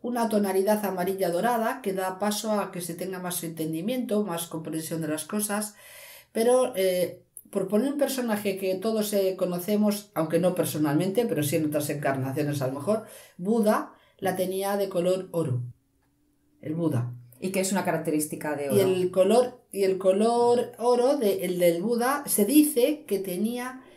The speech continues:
Speaker 1: que era de recorrido de, de kilómetros. Eso es lo que dice, que su campo aural era kilométrico, ¿no? Porque cuando son muy expansivos, la capacidad de un alma de color oro es que es una persona sabia y que no se apega a nada.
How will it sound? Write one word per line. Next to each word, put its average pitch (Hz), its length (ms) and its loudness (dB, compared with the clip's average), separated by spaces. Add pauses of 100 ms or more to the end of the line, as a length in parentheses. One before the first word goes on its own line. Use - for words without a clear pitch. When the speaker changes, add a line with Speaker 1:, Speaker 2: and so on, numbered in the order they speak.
(160)
Speaker 1:
que 190 440 0
era 220 320 -2
de 208 200 2
recorrido 208 640 0
de, 202 440 -2 (200)
de 190 160 0
kilómetros. 175 720 -2 (260)
Eso 190 180 -8
es 196 60 -6
lo 185 80 -8
que 156 100 -8
dice, 151 200 -8
que 190 100 -6
su 196 180 -4
campo 226 360 -2
aural 226 340 0
era 220 300 -4
kilométrico, 160 720 -2
¿no? - 320 -12 (400)
Porque 151 220 -18
cuando 147 260 -6
son 175 220 -6
muy 170 100 -4
expansivos, 190 800 -4 (500)
la 202 320 4
capacidad 202 540 2
de 269 100 -2
un 262 300 0
alma 247 260 -2
de 214 80 0
color 220 280 0
oro 254 180 6
es 247 140 2
que 214 260 0
es 247 160 -4
una 220 180 -2
persona 214 360 -6
sabia 156 600 -4 (640)
y 214 120 -4
que 214 100 4
no 262 140 4
se 269 140 0
apega 254 420 2
a 214 60 4
nada. 208 540 2